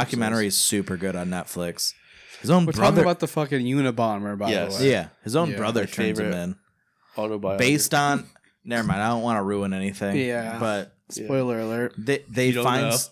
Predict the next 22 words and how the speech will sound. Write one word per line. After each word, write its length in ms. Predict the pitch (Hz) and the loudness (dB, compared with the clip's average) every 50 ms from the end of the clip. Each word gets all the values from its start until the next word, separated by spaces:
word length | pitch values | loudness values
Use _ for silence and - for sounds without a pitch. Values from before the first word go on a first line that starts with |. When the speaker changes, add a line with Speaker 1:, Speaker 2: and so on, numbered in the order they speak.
| _ _ | _ _
Speaker 1:
they 140 | 117 123 127 | 0 0 0
find 380 | - - 139 127 139 147 147 - | 2 2 2 2 4 2 2 2
some 200 | - 156 139 123 | 2 2 0 0
verbiage 540 | 98 120 123 131 135 131 131 117 104 101 | 2 2 4 4 4 4 2 0 0 -2
that 140 | 101 110 101 | -4 -4 -2
he 220 | 101 117 113 107 104 | -2 -2 0 0 2
uses 640 | 107 113 113 110 95 92 95 92 85 85 85 - - _ _ _ _ - | 2 2 2 0 0 -2 -4 -4 -4 -4 -6 -6 -8 _ _ _ _ -14
that, 420 | 110 101 107 104 98 92 95 - _ _ _ _ | -8 -4 -2 -2 -2 -2 -4 -10 _ _ _ _
like, 280 | 107 104 101 98 - - | -4 -4 -4 -4 -4 -4
no 200 | 98 101 104 101 | -2 -2 0 0
one 180 | 98 101 98 101 | 0 0 0 0
else 320 | 95 95 95 95 - - | -2 -2 -2 -2 -4 -2
used. 460 | 101 101 101 101 98 95 87 - - - | -2 0 0 0 -2 -2 -4 -6 -8 -8
It's 200 | 107 104 98 - | -6 -6 -6 -6
just 220 | - 90 - - - | -6 -8 -10 -8 -8
backwards, 680 | 98 92 92 90 - - 87 76 73 78 78 - - - | -6 -6 -6 -8 -10 -14 -14 -12 -12 -12 -10 -10 -10 -6
and 100 | - 92 | -6 -6
that's 160 | 92 85 - | -4 -4 -6
how 140 | - 90 87 | -8 -8 -8
they 240 | 82 82 80 87 - _ _ _ _ _ _ - - - | -8 -8 -10 -10 -12 _ _ _ _ _ _ -12 -6 -4
Speaker 3:
Oh, 360 | 151 170 175 156 127 123 127 - _ _ _ _ _ - | -2 -2 -2 -4 -4 -8 -12 -16 _ _ _ _ _ -10
easy. 380 | 165 165 170 156 139 127 123 | -6 -4 -2 -2 -2 -2 -2